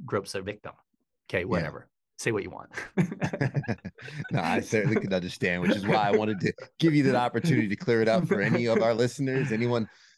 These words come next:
Speaker 2: who might be familiar with the story, it, hear it from the source, right? Which is
Speaker 1: Yeah.
Speaker 2: one of the opportunities I wanted to give you. And I also wanna make sure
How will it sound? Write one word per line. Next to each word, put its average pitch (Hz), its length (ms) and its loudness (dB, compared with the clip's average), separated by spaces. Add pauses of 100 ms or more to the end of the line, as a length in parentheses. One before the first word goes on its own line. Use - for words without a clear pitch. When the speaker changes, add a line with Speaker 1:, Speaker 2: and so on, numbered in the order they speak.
(100)
Speaker 2:
who 117 60 2
might 110 180 2
be 101 80 -4
familiar 117 640 2
with 113 180 -4
the 92 80 -8
story, 98 520 2
it, 107 160 -6 (300)
hear - 320 0
it - 100 -6
from 101 160 0
the 82 80 -2
source, 78 400 -4
right? 82 280 -2
Which 82 240 -10
is 90 60 -4
Speaker 1:
Yeah. 87 100 -2 (380)
Speaker 2:
one 92 120 0
of 78 80 -2
the 85 140 -2
opportunities 82 500 -4
I 80 60 -2
wanted 78 260 -8
to 73 60 -12
give 80 220 -8
you. 85 120 -6
And 107 100 0
I 110 80 0
also 143 300 2
wanna 110 140 0
make 98 160 -2
sure 92 260 -2